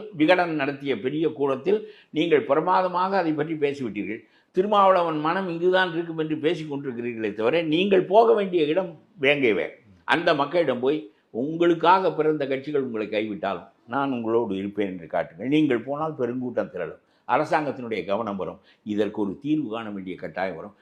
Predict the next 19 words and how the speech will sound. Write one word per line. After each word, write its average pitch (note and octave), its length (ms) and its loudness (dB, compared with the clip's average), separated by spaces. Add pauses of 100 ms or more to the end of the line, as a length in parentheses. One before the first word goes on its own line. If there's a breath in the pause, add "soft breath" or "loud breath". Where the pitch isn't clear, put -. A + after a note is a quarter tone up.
(120)
நீங்களும் G3 580 0
மேலாக F3 480 2 (360 loud breath)
இந்த D3+ 200 6
ஒத்தனம் A3 440 6
கொடுப்பான் D#3 380 2
பாருங்கள், B2+ 300 0
உள்ளுக்குள்ளே F#3+ 640 4
நொறுங்கி F#3 360 2
போயிருக்கும் C3 440 0
எலும்பு. B2 300 -2
மேலே F#3 360 4
ஒத்தனம் F3 340 2
கொடுத்து D3 200 -4
கொண்டு D3 220 -2
என்ன C#3 100 -4
செய்வது A#2 380 -4
என்று G2 120 -10
கேட்கிறேன் E2+ 400 -12
நான். - 100 -20